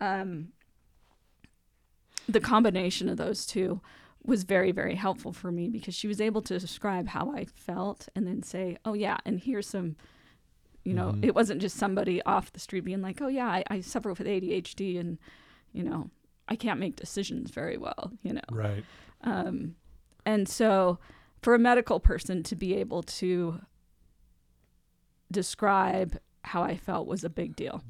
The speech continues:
Speaker 2: Big, yeah.
Speaker 1: Yeah.
Speaker 2: Absolutely. Yeah, just, yeah, just kinda like, "Finally someone gets this and, and where I'm going
Speaker 1: Yeah.
Speaker 2: through." You know, as I'm hearing you talk and, and,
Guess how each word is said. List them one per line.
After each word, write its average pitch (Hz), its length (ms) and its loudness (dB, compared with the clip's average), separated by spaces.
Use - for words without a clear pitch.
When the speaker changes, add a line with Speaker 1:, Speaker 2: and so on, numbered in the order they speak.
Speaker 2:
Big, 113 220 0
yeah. 107 320 2
Speaker 1:
Yeah. 110 120 2
Speaker 2:
Absolutely. 107 540 -2
Yeah, 113 320 4
just, 117 280 2
yeah, 120 360 6
just 123 320 0
kinda 123 180 4
like, 113 180 2
"Finally 160 640 0
someone 135 540 0
gets 135 280 -4
this 123 400 -2
and, 120 220 0
and 131 200 2
where 131 160 6
I'm 127 140 2
going 135 200 4
Speaker 1:
Yeah. 123 60 4
Speaker 2:
through." 131 160 2
You 139 100 4
know, 143 200 8
as 135 180 6
I'm 131 160 6
hearing 160 260 6
you 131 140 4
talk 123 480 2
and, 123 140 2
and, 131 320 0